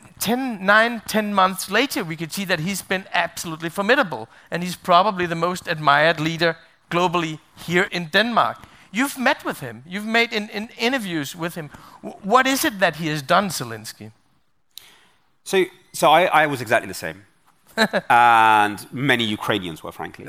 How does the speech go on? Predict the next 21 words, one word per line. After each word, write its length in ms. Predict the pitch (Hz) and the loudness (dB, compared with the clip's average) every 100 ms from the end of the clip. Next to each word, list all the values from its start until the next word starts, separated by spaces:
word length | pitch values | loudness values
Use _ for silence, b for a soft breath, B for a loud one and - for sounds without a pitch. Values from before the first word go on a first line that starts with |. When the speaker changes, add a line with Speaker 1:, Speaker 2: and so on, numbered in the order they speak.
| - | -4
Speaker 1:
<laughs> 1160 | 208 - _ _ _ _ _ - - - - _ | -4 -6 _ _ _ _ _ -20 -16 -16 -18 _
Speaker 2:
And 80 | 147 | 4
the 60 | |
idea 220 | 156 175 | 4 4
is, 80 | 156 | 2
like, 100 | 127 | 0
this 160 | 113 - | -4 -8
is 100 | 107 | -6
unserious. 720 | 117 104 - 82 67 - - _ _ | -6 -8 -8 -8 -8 -16 -20 _ _
Why 300 | - 104 117 | -12 0 2
are 60 | 120 | 2
we 100 | 113 | 0
doing 180 | 107 98 | -4 -4
something 300 | 113 95 98 | -4 -6 -6
unserious 640 | 90 - 139 170 175 - | -6 -4 -2 0 -2 -6
during 300 | - 101 98 | -8 -6 -6
a 40 | 90 | -4
time 300 | - 92 85 | 0 0 -2
of, 160 | 82 - _ _ _ _ b b b b b _ _ _ | -8 -12 _ _ _ _ b b b b b _ _ _
you 80 | 127 | -2
know, 180 | 85 | -2